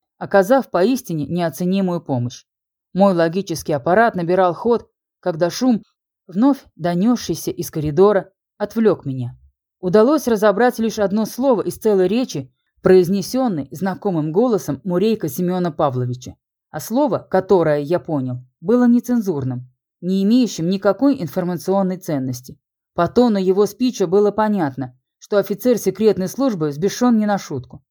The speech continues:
Никто не отвечал ему, но, скорее всего, мы просто не слышали ответа, потому что после того, как он прекратил орать,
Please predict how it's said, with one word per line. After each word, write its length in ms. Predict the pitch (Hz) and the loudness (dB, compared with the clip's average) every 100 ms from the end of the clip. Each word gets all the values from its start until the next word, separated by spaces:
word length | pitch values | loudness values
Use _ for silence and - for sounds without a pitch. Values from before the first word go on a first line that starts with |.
| _ _ | _ _
Никто 300 | 175 190 277 | -8 -4 4
не 160 | 277 262 | 4 4
отвечал 460 | 262 254 214 165 | 0 -4 0 0
ему, 360 | 147 156 147 151 _ _ _ | -2 -4 -6 -8 _ _ _
но, 180 | 262 302 | 0 0
скорее 380 | - 202 185 165 | 2 4 4 2
всего, 480 | - 165 143 135 _ _ | -4 -4 -4 -6 _ _
мы 140 | 202 | -8
просто 360 | 208 285 294 - | -4 -2 -2 0
не 140 | 202 | -2
слышали 380 | 196 220 220 202 | 0 -2 0 4
ответа, 580 | 196 185 170 147 127 - _ _ _ _ | 4 4 -2 -6 -6 -14 _ _ _ _
потому 340 | - 190 202 | -6 -2 -2
что 140 | 202 185 | -2 -2
после 300 | 190 185 185 | -4 -2 0
того, 320 | 202 202 202 | 2 2 2
как 180 | 170 156 | -2 -6
он 120 | 156 | -6
прекратил 500 | - 151 196 190 175 | -6 0 0 0 -2
орать, 420 | 160 175 226 226 | 0 2 2 -2